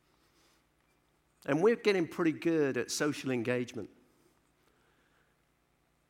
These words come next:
The church, I'm gonna talk a bit about this later, is doing some amazing community involvement. We are loving people unconditionally in a way that we've not done for a long time.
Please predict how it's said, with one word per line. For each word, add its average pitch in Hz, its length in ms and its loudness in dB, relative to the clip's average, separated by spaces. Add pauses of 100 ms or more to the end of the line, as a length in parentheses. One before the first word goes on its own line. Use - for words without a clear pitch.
(140)
The 135 80 -2
church, - 720 4 (200)
I'm 139 120 0
gonna 127 120 2
talk 151 240 -6
a 147 40 -8
bit 135 180 -2
about 135 180 -2
this 120 160 -6
later, 147 480 0 (540)
is 131 120 -2
doing 160 220 4
some 139 220 0
amazing 135 720 2
community 120 520 -4
involvement. 107 500 -6 (2000)
We 139 80 2
are 135 80 6
loving 151 340 4
people 143 300 -2
unconditionally 143 640 -2
in 120 80 -2
a 123 40 -2
way 139 120 -2
that 127 100 -4
we've 131 160 -4
not 139 260 -2
done 131 220 0
for 117 180 -4
a 117 40 -2
long 120 180 -4
time. 113 320 -10